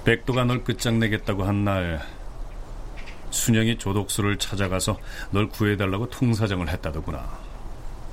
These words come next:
<laughs> 나한테 부탁해놓고도 영 내가 미덥지 않았나 봐. 어, 덕후한테 들은 얘기니까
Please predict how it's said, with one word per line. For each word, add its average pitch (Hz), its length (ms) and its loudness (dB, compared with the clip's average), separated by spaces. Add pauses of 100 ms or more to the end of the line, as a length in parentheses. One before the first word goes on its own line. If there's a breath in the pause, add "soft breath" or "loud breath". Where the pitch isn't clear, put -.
(280)
<laughs> - 920 -2
나한테 98 340 2
부탁해놓고도 104 840 0 (520 loud breath)
영 101 160 4
내가 90 160 2
미덥지 90 380 2
않았나 78 360 0
봐. - 240 0 (1700 loud breath)
어, 160 80 2 (140)
덕후한테 151 400 4
들은 170 240 4
얘기니까 156 380 2